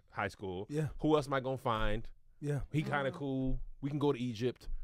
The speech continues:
Speaker 2: Mm-hmm.
Speaker 1: I accept this."
Speaker 2: Mm-hmm.
Speaker 1: Or we can go to therapy
Speaker 2: Mm.
Speaker 1: and have some knockdown, drag out fights.
Speaker 2: Mm.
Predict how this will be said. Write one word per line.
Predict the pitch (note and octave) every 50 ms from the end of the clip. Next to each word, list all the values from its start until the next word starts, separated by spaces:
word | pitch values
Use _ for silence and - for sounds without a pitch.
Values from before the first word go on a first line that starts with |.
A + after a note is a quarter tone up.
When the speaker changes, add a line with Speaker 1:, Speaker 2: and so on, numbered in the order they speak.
| - - - - C#3
Speaker 2:
Mm-hmm. | B2+ A#2 A2+ A#2+ A#2+
Speaker 1:
I | C3 D3+ C#3+
accept | C#3 B2+ - - - - G#3+ G#3+ G3 - -
this." | - - - - - - - - - -
Speaker 2:
Mm-hmm. | - A#3 E3+ C3+ A2+ B2 C3
Speaker 1:
Or | E3 G3+ A3+ A3 G3+ E3 C3+ B2+ B2 C#3 F3 E3 -
we | A2+ B2 D#3 D#3
can | - E3 D3 C3+ A#2+
go | C#3 C#3 C3+
to | C3+
therapy | C3 - F3 G3 B3 C4+ B3 F3 - - B2+ G#2 G#2 A2+ C3 - - -
Speaker 2:
Mm. | D3+ C#3 C3+ C3 B2 A#2 A2 G#2 F2+ - _ _ -
Speaker 1:
and | A2 A2+
have | C3 C#3+ C3+
some | - - A#2+ A2
knockdown, | G#2+ A#2+ B2+ C#3 - - D3 C#3 D3 D3+ C3+
drag | A2+ C3+ B2+ C3 C3+ B2+ C#3+
out | C#3 C#3 C#3 A#2+ -
fights. | - B2+ B2 B2+ C3 - F#3
Speaker 2:
Mm. | D#3+ D3 C#3 C3 B2 A#2